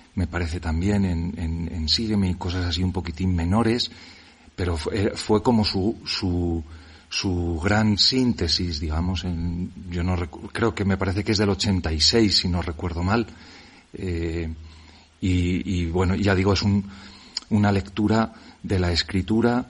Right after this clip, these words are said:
eh, de los temas bíblicos fundamentales, en realidad de las cuestiones fundamentales de la teología cristiana,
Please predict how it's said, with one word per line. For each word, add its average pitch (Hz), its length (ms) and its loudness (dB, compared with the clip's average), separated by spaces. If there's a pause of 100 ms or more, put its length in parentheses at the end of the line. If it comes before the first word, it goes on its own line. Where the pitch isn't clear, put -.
(300)
eh, 87 720 -2
de 90 140 -2
los 87 160 0
temas 98 300 4
bíblicos 98 420 2
fundamentales, 107 800 4
en 92 140 0
realidad 78 340 -4
de 85 100 -2
las 82 200 -2
cuestiones 85 480 -4
fundamentales 82 500 -4
de 85 80 -4
la 80 100 -4
teología 82 420 -4
cristiana, 110 640 0